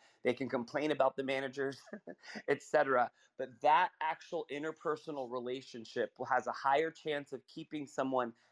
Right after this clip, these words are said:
at their job than their pay, than actually the way that their manager manages, et cetera, unless the manager's horrible. And so I always find that interesting to think that people will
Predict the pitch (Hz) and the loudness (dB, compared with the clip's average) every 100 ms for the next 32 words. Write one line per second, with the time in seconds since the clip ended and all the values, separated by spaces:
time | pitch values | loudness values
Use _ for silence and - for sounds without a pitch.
0 | _ 135 156 131 135 123 110 139 147 120 | _ 0 0 -2 -6 -6 -2 2 4 4
1 | 117 110 120 120 113 110 - 170 175 175 | 2 0 -4 -4 -6 -8 -4 0 2 0
2 | 180 185 _ _ _ 135 131 131 135 - | -2 -8 _ _ _ -2 0 0 0 -2
3 | 139 127 123 127 123 - 120 120 120 110 | -2 0 0 0 -2 -6 -12 -10 -12 -12
4 | 113 123 139 139 135 131 - - - 135 | -14 -14 -14 -14 -14 -14 -16 -20 -8 -4
5 | 123 110 117 131 - 123 123 113 104 - | -4 -4 -6 -10 -10 -12 -12 -14 -16 -10
6 | 131 120 98 - _ _ - 123 135 143 | -10 -10 -14 -16 _ _ -16 -4 0 0
7 | 165 160 - 156 147 151 123 147 156 - | 0 -4 -2 -2 -2 -8 -12 -12 -14 -14
8 | 151 - 127 120 117 - 135 127 - _ | -16 -14 -16 -14 -16 -12 -8 -8 -10 _
9 | _ _ - 135 - 175 180 170 151 147 | _ _ -4 -4 -4 -14 -10 -8 -2 -2